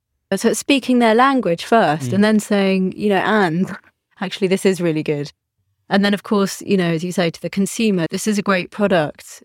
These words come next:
Speaker 1: It tastes really nice. And the warm and fuzzy bit is that we're doing it really ethically." And then there's trusts and foundations, for example, who might only be interested to support something if it's, like,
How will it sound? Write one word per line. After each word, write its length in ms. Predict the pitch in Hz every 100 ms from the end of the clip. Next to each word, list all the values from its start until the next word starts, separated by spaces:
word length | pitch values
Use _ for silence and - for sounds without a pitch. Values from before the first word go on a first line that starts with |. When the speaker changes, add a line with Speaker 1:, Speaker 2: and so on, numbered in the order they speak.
| -
Speaker 1:
It 140 | -
tastes 320 | - 208 202
really 180 | 196 190
nice. 500 | 196 196 156 147 - - -
And 420 | 196 180 170 - _ _ _
the 80 | -
warm 240 | 196 208 190
and 100 | 180
fuzzy 320 | 208 185 185
bit 240 | 165 156
is 380 | 185 175 147 - _ _ _ _ _ _ -
that 160 | -
we're 100 | 175
doing 320 | 170 175 165
it 220 | 165 165 -
really 240 | 170 165
ethically." 500 | 165 - - - -
And 100 | -
then 120 | 208 214
there's 280 | 208 -
trusts 300 | - 226 220
and 100 | 208
foundations, 540 | 208 196 196 196 196 190
for 80 | 202
example, 380 | 202 190 202
who 120 | 185 196
might 240 | 196 - -
only 300 | 226 226 220
be 160 | 214
interested 580 | 208 196 - 160 - 160
to 140 | - 170
support 420 | 185 - 196 -
something 300 | 180 165 170
if 180 | 170 156
it's, 320 | 151 - - -
like, 300 | 185 175